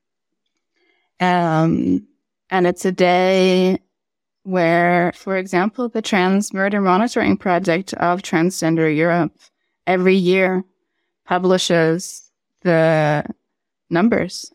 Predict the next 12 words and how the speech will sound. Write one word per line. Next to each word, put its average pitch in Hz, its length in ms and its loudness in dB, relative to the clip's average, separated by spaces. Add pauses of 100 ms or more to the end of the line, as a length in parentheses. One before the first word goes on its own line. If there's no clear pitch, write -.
um, 185 640 0 (100)
of 185 540 -2
violence 185 540 0
perpetrated 175 680 -2
against 175 360 -2
the 190 60 -12
transgender 180 560 -4
community 180 400 -2
throughout 190 420 -6
the 175 100 -4
world, 170 440 0 (920)
um, 170 720 -2